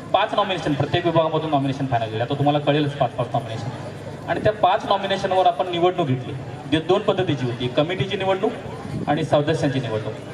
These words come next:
आणि त्या सदस्यांचे दोन्ही, दोन्हीचं मिक्स करून जो रिझल्ट आला तो आपण आज पाहणार आहोत. तर इतकी प्रामाणिक, ट्रान्सपरंट असलेली संस्था भारत देशामध्ये, म्हणजे मी आता, मी, आम्ही बाहेर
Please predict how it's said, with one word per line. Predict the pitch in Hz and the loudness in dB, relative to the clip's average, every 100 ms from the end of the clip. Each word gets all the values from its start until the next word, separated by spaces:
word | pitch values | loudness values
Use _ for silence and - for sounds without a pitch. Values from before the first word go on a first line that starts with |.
| - - | -12 -2
आणि | 226 214 | 0 4
त्या | 220 214 | 4 2
सदस्यांचे | 208 214 208 208 | 2 0 0 0
दोन्ही, | - 180 233 | 2 2 2
दोन्हीचं | 214 185 214 226 | 0 0 2 0
मिक्स | 202 226 - | 2 0 2
करून | 226 156 | 2 2
जो | 139 139 143 180 240 | -2 -6 0 2 2
रिझल्ट | 214 185 165 | 2 2 4
आला | 127 123 - - - - | 2 -2 -6 -10 -10 2
तो | 196 | 2
आपण | - 170 | 4 0
आज | 160 | 2
पाहणार | 147 117 113 113 | 0 -2 -2 -4
आहोत. | - - - - - - - - - | -4 -10 -12 -12 -10 -10 -10 -8 -4
तर | 226 | -4
इतकी | 202 - - 254 | -4 -8 0 0
प्रामाणिक, | 262 220 180 196 208 214 - | 4 4 4 2 0 -2 2
ट्रान्सपरंट | 175 180 - - 220 226 | 2 2 0 2 4 4
असलेली | 185 185 180 | 2 0 -4
संस्था | - 175 143 131 | -2 -2 2 0
भारत | - 139 143 185 | 0 0 2 2
देशामध्ये, | 190 175 160 139 127 | 0 -2 -2 -4 -4
म्हणजे | 131 151 | -2 -2
मी | 160 180 | 0 2
आता, | 165 180 | 4 2
मी, | 175 | 2
आम्ही | 151 175 | -2 0
बाहेर | 151 - | 0 0